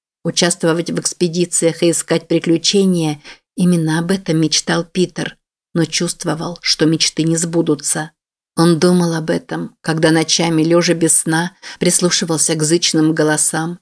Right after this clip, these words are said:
и грубому смеху мужчин. В его характере не хватало важной черты.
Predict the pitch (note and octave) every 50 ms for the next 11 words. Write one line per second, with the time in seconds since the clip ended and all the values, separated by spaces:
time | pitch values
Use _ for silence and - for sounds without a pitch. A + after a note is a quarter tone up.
0 | _ - E3 D#3 D3+ E3 E3 D#3+ D#3 D3+ D#3 D3+ D3+ - - E3+ D#3 D3 - -
1 | D#3+ E3+ F#3 F#3 - - - E3 D#3+ E3+ F#3+ F#3+ - _ _ _ _ _ - -
2 | - - - F#3 E3+ F#3 G3 A3 A3+ - F#3+ G#3 G#3 G#3+ - - G3+ F#3+ F#3+ F3+
3 | F3+ F3 - - E3 E3 - G3 G3 G3 G3 F3+ F3+ F3+ F#3+ F#3 - F#3+ F#3+ F#3+
4 | F#3+ - A3+ A3 - _ - - E3 D#3 - -